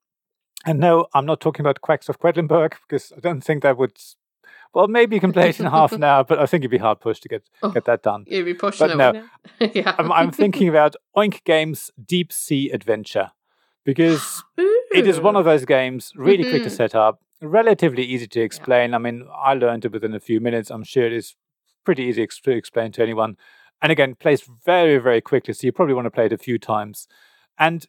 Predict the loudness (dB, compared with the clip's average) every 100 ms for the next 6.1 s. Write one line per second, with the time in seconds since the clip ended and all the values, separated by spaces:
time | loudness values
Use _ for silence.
0 | _ -4 -4 -2 -6 -6 -4 0 2 0
1 | -4 -4 -2 0 0 0 -2 -2 -2 -4
2 | -4 -6 _ _ -8 -6 -2 0 2 0
3 | 0 -4 -8 -4 -2 -4 -6 0 2 0
4 | -8 _ -4 -2 -2 -4 -6 -2 0 0
5 | 0 0 -2 -2 0 2 2 -4 -2 -2